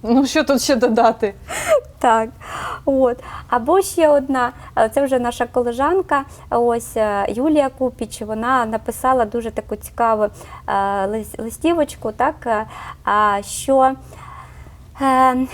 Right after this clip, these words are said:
Speaker 2: «Бажаю тобі сьогодні, щоб ти поїв щось смачненьке. Бажаю тобі, щоб сьогодні була можливість, ти був не у зміні, щоб ти виспався. І спасибі тобі велике, що ти захищаєш мене, даєш мені можливість зранку випити кави».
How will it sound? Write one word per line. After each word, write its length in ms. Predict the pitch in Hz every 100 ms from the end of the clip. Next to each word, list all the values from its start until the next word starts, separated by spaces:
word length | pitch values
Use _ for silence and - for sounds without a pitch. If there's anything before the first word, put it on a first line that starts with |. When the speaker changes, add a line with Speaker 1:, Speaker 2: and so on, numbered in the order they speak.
| - -
Speaker 2:
«Бажаю 500 | 240 302 311 508 440 -
тобі 460 | 269 220 240 202 190 220
сьогодні, 880 | - 277 254 392 480 392 247 196 202 - - - - 226
щоб 200 | - 277
ти 100 | -
поїв 360 | 415 381 330 403
щось 220 | - 320 -
смачненьке. 960 | 285 277 - 254 214 190 185 - - 311 - - - - - - -
Бажаю 540 | 226 262 277 427 539 415
тобі, 400 | 285 240 226 208 -
щоб 260 | - 294
сьогодні 560 | - 302 302 403 415 330
була 360 | 247 - 269 339
можливість, 640 | 320 175 302 370 285 -
ти 100 | 285
був 180 | 277 277
не 160 | 269
у 40 | 262
зміні, 420 | - 302 392 294
щоб 160 | - 247
ти 160 | 311
виспався. 680 | 269 269 254 - 190 190 - 202 - - -
І 60 | 247
спасибі 440 | - 339 - 453
тобі 260 | 392 294 294
велике, 380 | 294 339 359 285
що 140 | 285
ти 140 | -
захищаєш 680 | 277 277 285 - 381 392 320
мене, 260 | 294 247 220
даєш 360 | 226 359 -
мені 200 | 302 269
можливість 540 | 247 240 254 302 254 -
зранку 380 | 262 277 -
випити 400 | 190 196 - - -
кави». 300 | 165 151